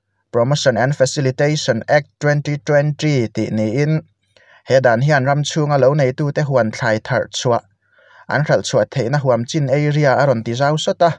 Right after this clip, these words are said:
Tun hma chuan state hrang hrang leh bial hrang hrang in lo nei tu te pual hian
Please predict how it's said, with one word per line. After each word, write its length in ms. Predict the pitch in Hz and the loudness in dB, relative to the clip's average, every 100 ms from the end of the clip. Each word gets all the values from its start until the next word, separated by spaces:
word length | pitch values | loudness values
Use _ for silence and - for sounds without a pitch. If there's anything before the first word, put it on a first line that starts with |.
| _ _ _ _ _ _ _ _ _ - | _ _ _ _ _ _ _ _ _ -6
Tun 180 | 113 | -2
hma 200 | 131 143 | 0 0
chuan 280 | 151 147 147 | 0 -2 -2
state 200 | 151 143 | 0 -2
hrang 160 | - 190 | -2 -6
hrang 240 | - 156 | -4 -2
leh 140 | 131 110 | -2 0
bial 200 | 143 147 | 0 0
hrang 160 | 175 190 | -2 -4
hrang 240 | - 156 | -2 0
in 220 | 143 110 | 0 2
lo 100 | 120 | 2
nei 200 | 147 131 | 2 0
tu 160 | 123 147 | -2 -2
te 120 | 151 | -2
pual 320 | 147 151 151 | -2 0 2
hian 320 | 156 151 156 | 2 4 2